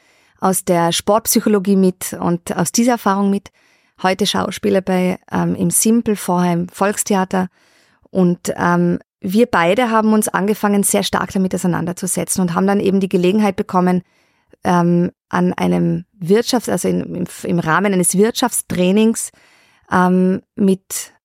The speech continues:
Führungskräften aus dem gehobenen Management zu arbeiten zum Thema Präsenz und Status. Wir sind dieser Einladung mit sehr viel Neugierde erstmal gefolgt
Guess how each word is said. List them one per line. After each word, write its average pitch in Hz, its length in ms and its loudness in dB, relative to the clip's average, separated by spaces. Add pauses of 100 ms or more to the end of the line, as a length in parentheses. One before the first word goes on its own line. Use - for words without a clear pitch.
(120)
Führungskräften 202 1000 0
aus 180 260 -4
dem 175 380 -2 (100)
gehobenen 190 460 0
Management 196 520 0
zu 196 100 -2
arbeiten 190 460 -2
zum 196 200 -4
Thema 190 300 0
Präsenz 170 540 -4
und 180 120 -4
Status. 156 600 -8
Wir 180 100 -2
sind 196 320 -2 (540)
dieser 196 200 2
Einladung 202 680 0 (300)
mit 190 140 -4
sehr 202 140 0
viel 196 160 2
Neugierde 202 600 2
erstmal 185 420 -2
gefolgt 180 640 -6